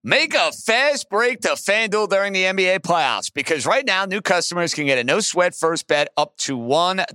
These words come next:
thousand dollars. That's one thousand dollars back in bonus bets if your first bet doesn't win. And how about me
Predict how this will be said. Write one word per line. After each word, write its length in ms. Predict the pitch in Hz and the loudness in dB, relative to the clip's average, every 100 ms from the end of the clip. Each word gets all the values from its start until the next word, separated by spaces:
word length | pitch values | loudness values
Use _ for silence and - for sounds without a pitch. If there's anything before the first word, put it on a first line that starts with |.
| - | 0
thousand 580 | 156 160 165 139 156 139 | 2 2 0 -2 -4 0
dollars. 500 | 156 185 143 85 - _ _ | 2 2 0 -4 -10 _ _
That's 160 | 214 208 | -2 2
one 200 | 285 269 | 2 2
thousand 340 | 262 226 233 | 0 0 0
dollars 280 | 247 240 233 | 2 2 0
back 240 | 240 226 | 0 0
in 80 | 226 | 0
bonus 300 | 226 254 254 | 0 0 0
bets 340 | - 180 156 - | 0 0 -2 -2
if 240 | 190 - | -2 0
your 160 | 180 170 | 0 0
first 520 | - 226 247 240 - - 117 | 0 0 0 -2 -6 -12 -2
bet 300 | - 208 214 - _ 120 | 2 2 2 -4 _ -4
doesn't 580 | - 196 196 180 202 196 | 0 0 0 0 0 -2
win. 540 | - 131 139 214 196 139 | -6 -2 2 2 2 0
And 600 | 135 139 139 135 127 120 _ _ - | 0 2 0 -2 -4 -8 _ _ -20
how 240 | - 156 220 | -2 0 2
about 280 | 170 156 147 | 2 -2 0
me 280 | 160 123 | -2 -2